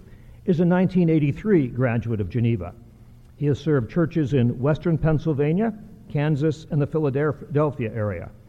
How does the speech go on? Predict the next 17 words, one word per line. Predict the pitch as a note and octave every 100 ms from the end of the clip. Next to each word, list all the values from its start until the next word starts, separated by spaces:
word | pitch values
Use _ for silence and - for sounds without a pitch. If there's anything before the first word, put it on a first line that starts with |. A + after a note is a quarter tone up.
| - - - - - - - -
I | C#3+
had | C#3 A#2
the |
privilege | G#2+ G#3+ C#3 A#2
of | A2+ G#2+
marrying | C3 C3+ C3 B2 A2+
Dan | A#2 B2 C3+
and | B2
his | A2+ A2
wife | C3 B2
Suzanne | - C3+ G#2+ A2+ G#2 D3 - - - -
in | C#3
nineteen | C3+ B2+ C3 D3 C3
eighty-three. | B2 A#2 A#2+ - E3+ G2+ E2 - - - - - - - -
Their | B2+ C#3+
daughter | D3 C#3+ C3+
Leah, | C#3 E3+ F3 C#3